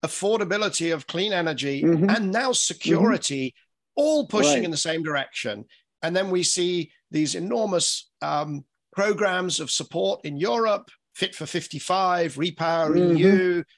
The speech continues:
Speaker 2: hydrogen
Speaker 1: Mm-hmm.
Speaker 2: strategy. We see the Inflation Reduction Act in the U S. And then in
Speaker 1: Mm-hmm.
Speaker 2: China, we see plans to build enormous amounts of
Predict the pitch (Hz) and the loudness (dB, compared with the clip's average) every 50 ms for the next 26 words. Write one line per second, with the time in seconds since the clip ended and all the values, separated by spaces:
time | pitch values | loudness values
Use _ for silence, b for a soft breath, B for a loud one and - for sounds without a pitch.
0 | b b - - 147 196 175 180 147 - 190 165 180 208 208 170 165 165 156 170 | b b -6 -4 -4 -4 -4 -4 -4 -2 0 0 0 0 0 0 -2 -2 -2 -4
1 | 151 165 170 160 156 143 - 180 180 160 160 156 156 151 B B B - 170 160 | -4 -2 -2 0 0 0 -2 -2 -2 -2 -2 -2 -2 -4 B B B -8 -6 -4
2 | - 180 214 233 - - 175 165 160 190 - - - - 175 160 147 143 143 - | -2 0 0 0 0 -2 -2 0 0 0 -2 -2 -4 -4 -2 -2 -2 -4 -6 -6
3 | 185 160 151 151 170 214 - 123 151 160 156 - - - b b b b b _ | -6 -2 0 0 2 2 0 0 0 -2 -2 -2 -4 -6 b b b b b _
4 | _ _ - 170 175 185 220 254 262 226 202 185 - - 165 170 208 220 220 214 | _ _ -6 -4 -2 -2 0 0 0 0 -2 0 0 0 2 4 4 4 4 2
5 | 190 185 180 175 - _ _ _ - 175 175 - - 185 185 180 180 - _ _ | 0 0 -2 -4 -8 _ _ _ -4 -2 0 0 0 -2 -2 -4 -4 -6 _ _
6 | _ - 165 180 208 196 190 185 185 165 - - 165 160 156 156 151 123 190 196 | _ -6 -4 -2 0 0 0 0 0 -2 -2 -2 -2 -2 -2 -2 -2 -2 0 0
7 | 190 185 170 151 - - 170 175 202 220 240 240 208 190 156 - 151 151 151 151 | 0 0 -2 -4 -6 -6 -2 0 2 2 2 2 2 0 -2 -2 -2 -2 -4 -4
8 | 139 - - 147 123 - | -4 -6 -8 -8 -10 -12